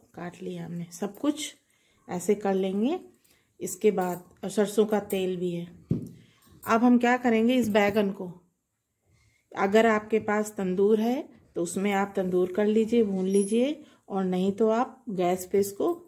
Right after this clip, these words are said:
भून सकती हैं। मैंने तंदूर किया है,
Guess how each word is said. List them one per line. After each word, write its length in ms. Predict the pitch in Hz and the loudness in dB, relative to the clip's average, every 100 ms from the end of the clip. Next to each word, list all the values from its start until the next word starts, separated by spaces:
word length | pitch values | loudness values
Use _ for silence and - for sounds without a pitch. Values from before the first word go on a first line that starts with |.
| - | -12
भून 220 | 175 175 | -4 -4
सकती 420 | 170 175 - 175 | -4 -8 -10 -10
हैं। 340 | 175 175 175 - _ _ _ _ _ | -8 -10 -12 -20 _ _ _ _ _
मैंने 400 | - 185 185 247 311 - | -6 0 4 4 2 0
तंदूर 380 | 208 185 185 185 | 0 0 0 -4
किया 300 | - 175 170 | -6 -6 -6
है, 200 | 165 165 | -8 -12